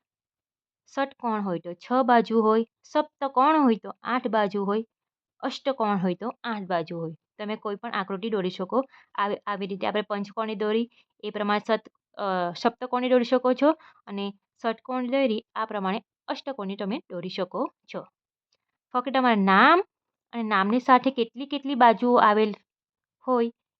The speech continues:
એ તમારે યાદ રાખવાનું છે. ત્રિકોણ શબ્દ તમે ઘણીવાર સાંભળ્યો હશે. ત્રિકોણની ત્રણ, ચતુષ્કોણની ચાર, પંચકોણને પાંચ, ષટકોણને છ બાજુ, સપ્તકોણને સાત બાજુ, અષ્ટકોણને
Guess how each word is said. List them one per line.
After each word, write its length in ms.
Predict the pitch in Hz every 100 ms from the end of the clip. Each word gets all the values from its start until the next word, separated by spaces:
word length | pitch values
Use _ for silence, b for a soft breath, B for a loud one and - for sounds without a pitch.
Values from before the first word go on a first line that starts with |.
| -
એ 60 |
તમારે 300 | 208 202 196
યાદ 300 | 214 196 180
રાખવાનું 420 | 190 175 180 175 196
છે. 140 | 214 156 _ _ _ _ _ _
ત્રિકોણ 440 | 240 240 254 254
શબ્દ 240 | 247 254 214
તમે 260 | 233 233
ઘણીવાર 340 | 226 220 220 226
સાંભળ્યો 460 | 220 202 220 220
હશે. 200 | 240 240 254 _ _ _ -
ત્રિકોણની 460 | 208 - 196 175
ત્રણ, 500 | 165 226 240 240 247 247 _ _
ચતુષ્કોણની 760 | 214 202 196 - 202 190 170
ચાર, 480 | - 247 247 240 247 247 _ _ _ _
પંચકોણને 720 | 214 208 214 208 196 190 170 165
પાંચ, 480 | 240 247 247 247 247 - _ _ _ -
ષટકોણને 600 | 226 - 233 214 190 170 175
છ 280 | - 262
બાજુ, 360 | 262 262 247 254 254 _ _ _ _
સપ્તકોણને 800 | 285 277 - 262 233 202 185 170 175
સાત 300 | - 240 240
બાજુ, 360 | 254 254 247 247 - _ _ -
અષ્ટકોણને 680 | 247 - 226 196 180 180